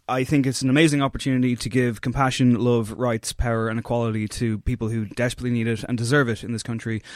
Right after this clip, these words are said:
And I really, really, really hope that when the dust settles on this, we're celebrating by, like, Saturday evening. And also celebrating with Liverpool losing the Champions League final. That'd be nice, wouldn't it? <laughs> So,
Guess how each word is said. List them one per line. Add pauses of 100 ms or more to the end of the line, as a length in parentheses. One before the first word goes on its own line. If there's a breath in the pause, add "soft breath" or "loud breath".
(220 loud breath)
And
I
really,
really,
really
hope
that
when
the
dust
settles
on
this,
we're
celebrating
by,
like,
Saturday
evening. (220 soft breath)
And
also
celebrating
with
Liverpool
losing
the
Champions
League
final.
That'd
be
nice,
wouldn't
it?
<laughs>
So,